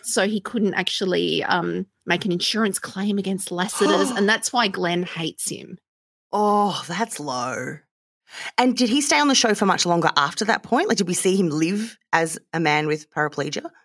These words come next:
Speaker 1: I think he just disappeared off screen, but basically it was like, "I can't feel my legs," you know, the, the,
Speaker 2: Oh.
Speaker 1: the cliche. But yeah, so it was exciting to see him back. Now, on a side note, Richard Huggett, who played him, had just
Speaker 2: Mm.
Speaker 1: played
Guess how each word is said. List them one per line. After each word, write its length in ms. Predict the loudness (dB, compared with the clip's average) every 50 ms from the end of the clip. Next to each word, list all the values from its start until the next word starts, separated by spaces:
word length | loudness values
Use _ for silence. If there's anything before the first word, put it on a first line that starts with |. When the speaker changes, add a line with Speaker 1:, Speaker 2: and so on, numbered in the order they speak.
| _ _ _ _ -6
Speaker 1:
I 40 | -2
think 220 | 0 2 2 2 2
he 100 | 0 2 2
just 180 | 2 2 2
disappeared 760 | 2 0 2 2 0 -2 0 0 -2 -2 -2 -4 -8 -12 -14 -16 _ _ _ _ -8
off 180 | -6 -6 -4
screen, 600 | -6 -4 0 0 0 0 0 -4 -8 -8 -8 -6 _ -2
but 140 | -2 0
basically 440 | 2 2 2 2 0 0 0 0 0
it 40 | 0
was 120 | 0 0
like, 180 | 0 0 0 0
"I 40 | -2
can't 320 | -2 0 0 0 0 2
feel 160 | 0 2 2
my 100 | 4 2 2
legs," 640 | 2 2 2 2 2 0 -2 -2 -4 -4 -4 -6 -4
you 120 | -2 -2 -2
know, 80 | -2 -2
the, 100 | -4 -4 -4 -4
the, 0 | -4 -4 -6 -4 -4 -6
Speaker 2:
Oh. 120 | -8 -8 -12 _ _ _ -8
Speaker 1:
the 140 | -8 -8 _ _ _ -8
cliche. 560 | -4 -2 -2 -2 -2 -4 -6 -6 -6 -8 -10 -12 -20 -20 -20 -20 _ _ _ _ _ _ _ _ -6
But 80 | 0 0
yeah, 180 | 2 2 0
so 160 | 0 0 0 0
it 60 | 2
was 120 | 0 -2 -2
exciting 460 | -2 -2 0 2 2 2 2 2 0
to 80 | 0 0
see 200 | 0 2 2 2
him 80 | 2
back. 320 | 2 2 0 0 -2 -4 -2
Now, 240 | 0 2 2 2 0 -4 _ _ _ _ _ _ 0
on 120 | 0 2
a 60 | 2
side 380 | 0 0 0 0 0 0 0 -2
note, 180 | -4 -4 -4 -2
Richard 340 | -2 -2 0 0 0 -4 -4
Huggett, 380 | -4 -2 -2 -2 -2 -2 -4 -4
who 120 | -8 -8
played 360 | -6 -4 -2 -2 -2 -2 -2
him, 200 | -4 -6 -6 -6
had 240 | -6 -6 -6 -6 -6 _ -6
just 400 | -4 -4 -4 -4 -6 -8 -8 -8
Speaker 2:
Mm. 120 | -8 -4
Speaker 1:
played 520 | -2 0 0 0 0 0 -2 -2 -2 -4